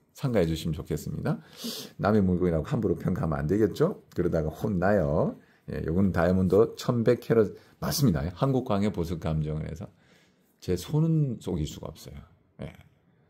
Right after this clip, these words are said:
눈은 속여도 손은 못 잡네. 이거 진짜 그렇잖아. 이거, 이런, 이런 다이아는 너 처음 봐요. 이런 느낌의 다이아. 와, 땡글 살 누르는 순간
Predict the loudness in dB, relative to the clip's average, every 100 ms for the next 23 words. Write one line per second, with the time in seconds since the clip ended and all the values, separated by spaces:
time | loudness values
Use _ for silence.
0 | _ _ 4 6 6 6 6 6 4 2
1 | 2 2 0 0 0 0 -2 2 2 2
2 | -2 -4 -8 -20 -20 _ 0 2 4 2
3 | 2 0 -4 0 2 2 4 6 8 8
4 | 6 6 4 0 -2 -4 -2 -2 -2 -6
5 | -14 -20 _ _ _ _ _ _ _ _
6 | _ _ 2 4 6 4 2 0 -4 -6
7 | -10 -16 -18 -20 -12 -10 -8 -10 -10 -14
8 | -16 -20 _ _ _ _ _ _ 4 6
9 | 6 8 8 8 6 -14 -12 -10 -4 2
10 | 4 6 6 6 4 2 4 2